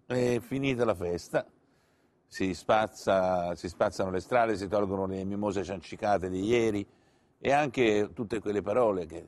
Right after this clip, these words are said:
sono state tante usate per la circostanza, un uso encomiastico di bei concetti, di belle intenzioni.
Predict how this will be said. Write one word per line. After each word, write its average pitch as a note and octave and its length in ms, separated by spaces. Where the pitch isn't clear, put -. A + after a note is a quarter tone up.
sono F2+ 220
state F2 300
tante F2+ 440
usate F#2 720
per F#2 160
la F#2 100
circostanza, G2+ 920
un F#2+ 100
uso F#2 560
encomiastico F#2 960
di G2 160
bei G#2+ 220
concetti, F2+ 880
di F2+ 140
belle F#2+ 260
intenzioni. E2+ 720